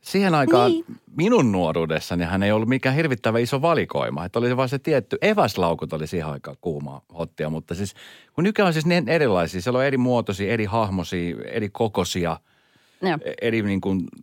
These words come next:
Speaker 1: materiaalista tehty. Mä yritin ehdottaa sit semmoista, ti-, tiedätkö, semmoista niin kuin, ö, neutraalia, jossa olisi vaan niin kuin paljon tilaa, johon mahtuu. Semmoinen ke-, mä,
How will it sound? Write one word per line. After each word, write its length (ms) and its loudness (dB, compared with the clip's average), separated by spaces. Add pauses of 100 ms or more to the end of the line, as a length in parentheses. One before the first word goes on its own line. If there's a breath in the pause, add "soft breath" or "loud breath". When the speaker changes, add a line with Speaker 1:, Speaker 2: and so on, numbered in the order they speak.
(120)
Speaker 1:
materiaalista 680 0
tehty. 360 -2
Mä 140 0
yritin 240 -2
ehdottaa 340 -2
sit 100 -10
semmoista, 320 -2
ti-, 260 -4
tiedätkö, 460 -2
semmoista 340 -2
niin 140 2
kuin, 200 2 (540 soft breath)
ö, 520 0 (360)
neutraalia, 840 2 (340)
jossa 340 -2
olisi 180 -2
vaan 140 2
niin 100 0
kuin 140 -8
paljon 260 2
tilaa, 380 2
johon 240 -2
mahtuu. 280 -2
Semmoinen 240 2
ke-, 140 -12
mä, 180 0